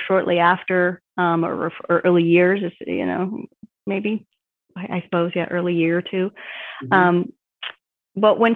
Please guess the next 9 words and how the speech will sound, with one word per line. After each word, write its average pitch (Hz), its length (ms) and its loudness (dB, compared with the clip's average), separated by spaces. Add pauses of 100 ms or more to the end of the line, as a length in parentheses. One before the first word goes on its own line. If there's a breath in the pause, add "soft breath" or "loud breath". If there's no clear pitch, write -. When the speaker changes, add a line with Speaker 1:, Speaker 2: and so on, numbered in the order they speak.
Speaker 1:
spirit 427 400 2
comes 269 200 2 (160)
close 226 280 4 (200)
to 240 60 -4
you 170 520 0 (420 loud breath)
and 208 300 4
you're 339 180 4
not 415 140 8
even 294 180 4